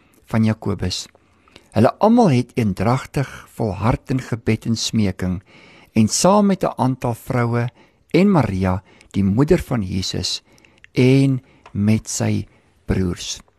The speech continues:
Ja, 'n herinnering aan my en jou oor die verloop van die lewe van Jesus terwyl hy op aarde was. En so baie mense wens weer dat Jesus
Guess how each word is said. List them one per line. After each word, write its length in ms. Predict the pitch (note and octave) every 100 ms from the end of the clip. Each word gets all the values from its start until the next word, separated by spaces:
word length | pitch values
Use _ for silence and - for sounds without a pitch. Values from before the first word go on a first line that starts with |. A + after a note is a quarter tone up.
| _ _ _ _ _ _ _ _
Ja, 500 | - D3+ D#3 C3+ G#2+ - - _ _ _ _ _ _ _ -
'n 60 | C3+
herinnering 640 | B2+ A#2 D#3+ F3 E3+ E3+
aan 200 | - A#2+
my 180 | G#2 A#2+
en 140 | B2+ A2+
jou 420 | F#2+ F#2 G2 G2 G#2 _ _ _ _ _ -
oor 180 | B2+ A2+
die 140 | A#2+
verloop 560 | - G2+ G2 B2+ G#3+ -
van 180 | - C#3+
die 220 | C3+ C3+
lewe 540 | B2+ G2+ G#2 B2+ D3+ D#3+
van 220 | - A#2
Jesus 520 | F#2 G2 - G2 - - - - - -
terwyl 400 | B2+ A2 G2+ G#2
hy 120 | A2+ -
op 160 | - -
aarde 420 | A2 G#2 G#2 G#2 G2
was. 380 | F#2+ F#2 - - _ _ _ _ _ _ _ _ _
En 140 | C#3 C#3
so 180 | - G3
baie 260 | B2+ C3
mense 600 | A#2+ G2 G#2+ G#2+ A#2 G2 - _ - - -
wens 500 | G2+ C3 F3 F#3 G#2+
weer 280 | A2+ A2 A2+
dat 240 | - G#2 -
Jesus 560 | A#2 D3 D3 C3 -